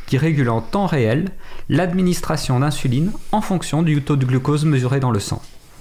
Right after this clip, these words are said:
S'agissant de dispositifs médicaux, se posent bien entendu des questions d'agrément par les autorités sanitaires et de sécurité. Mais on sait depuis bien longtemps, avec l'expérience du logiciel libre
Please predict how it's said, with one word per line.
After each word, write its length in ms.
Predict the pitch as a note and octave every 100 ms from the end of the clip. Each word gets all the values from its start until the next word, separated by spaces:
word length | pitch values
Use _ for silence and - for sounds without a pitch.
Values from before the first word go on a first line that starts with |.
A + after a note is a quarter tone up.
| -
S'agissant 560 | - - G2+ B2+ C#3+ D3
de 100 | G#2+
dispositifs 600 | C3 C3+ A#2 C3 D3+ C#3
médicaux, 380 | B2 C#3 G#3 G#3+
se 160 | D#3
posent 340 | C3+ F3 F#3+ B2+
bien 200 | B2+ B2+
entendu 380 | B2 C#3+ D#3+
des 120 | D#3 C3
questions 460 | C3 - D3+ D3+
d'agrément 500 | B2+ A#2+ A2 B2+ D3
par 160 | C3 A#2
les 160 | A2+
autorités 400 | A#2 A2+ A#2+ B2+
sanitaires 440 | C3 B2+ D3 F#3 C#3+
et 80 | A2+
de 100 | A#2
sécurité. 680 | - D#3+ E3 E3+ - E3 - - - -
Mais 80 | G#2+
on 100 | A2
sait 240 | - B2
depuis 300 | G#2+ F#2 G2
bien 200 | G#2 E3
longtemps, 340 | D#3 C3+ A#2+
avec 240 | G#2 G2+ -
l'expérience 560 | C3 - C3 A#2 A2
du 100 | G2+
logiciel 460 | G2+ B2 D3+ - G2+
libre 280 | A#2+ C#3